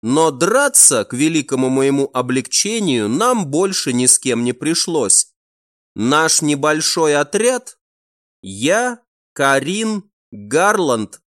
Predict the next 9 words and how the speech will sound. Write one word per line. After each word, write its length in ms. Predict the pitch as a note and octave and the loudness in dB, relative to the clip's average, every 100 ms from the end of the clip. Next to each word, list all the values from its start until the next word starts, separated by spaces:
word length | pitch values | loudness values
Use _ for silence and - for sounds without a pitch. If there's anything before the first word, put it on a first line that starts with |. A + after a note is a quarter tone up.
| - | 0
и 120 | D#3 | 2
сэр 340 | - F3+ E3 | 4 4 2
Джеффри – 720 | D#3 D#3+ F3 C#3 - F#2+ D2+ _ _ _ _ _ | 2 -2 0 0 -2 -10 -12 _ _ _ _ _
не 180 | G2+ D3 | -2 -2
привлекал 680 | F3+ A#3+ B3+ C#4 - C4 E3+ | 0 -2 -2 -4 0 0 2
к 60 | - | 2
себе 340 | - C#3+ D3 | 2 2 0
повышенного 800 | C#3 D#3 D#3+ D#3 - C3 C3+ C#3 | 2 0 2 0 2 2 2 0
внимания, 760 | B2+ D#3 E3 C#3+ A#2 G2+ D#2 | 2 0 2 0 0 -4 -8